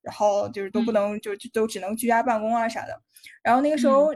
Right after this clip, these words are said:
Speaker 2: 嗯。
Speaker 1: 呃，因为健身房也关了，然后人，你人又出不去，他也不让你出去，对吧？不能出小区啊什么的，然后成天在家里面，然后没什么事儿干，然后就开始上那个，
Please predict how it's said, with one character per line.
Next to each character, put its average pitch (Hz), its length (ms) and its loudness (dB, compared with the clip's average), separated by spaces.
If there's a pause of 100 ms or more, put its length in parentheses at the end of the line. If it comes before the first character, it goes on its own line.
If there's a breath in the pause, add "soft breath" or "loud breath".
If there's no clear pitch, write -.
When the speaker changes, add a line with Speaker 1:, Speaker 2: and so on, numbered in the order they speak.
Speaker 2:
嗯。 247 200 0
Speaker 1:
呃， 247 40 2
因 330 220 -6
为 370 120 -4
健 403 140 0
身 403 80 0
房 330 160 4
也 294 60 6
关 302 180 2
了， 294 60 4
然 269 100 4
后 294 60 2
人， 233 200 0
你 220 100 0
人 220 220 2
又 349 120 2
出 339 160 0
不 294 80 -2
去， 294 220 0
他 226 120 -2
也 269 80 0
不 254 80 -8
让 277 180 2
你 220 40 -4
出 254 180 -2
去， 254 140 -4
对 214 80 0
吧？ 208 120 2
不 214 80 -4
能 247 140 -2
出 247 140 -12
小 247 160 -2
区 - 160 -8
啊 214 160 4
什 214 40 -8
么 - 60 -14 (100)
的， - 140 -12 (240 loud breath)
然 226 80 4
后 226 60 -4
成 240 100 0
天 254 100 4
在 247 80 2
家 240 220 0
里 233 80 -4
面， - 160 -10 (340)
然 - 40 -4
后 254 80 2
没 262 80 4
什 285 80 2
么 285 80 0
事 349 100 2
儿 262 80 4
干， 214 160 2
然 214 100 2
后 233 80 2
就 233 120 -4
开 240 200 0
始 226 240 -2 (360)
上 233 480 0
那 208 160 -12
个， - 280 -6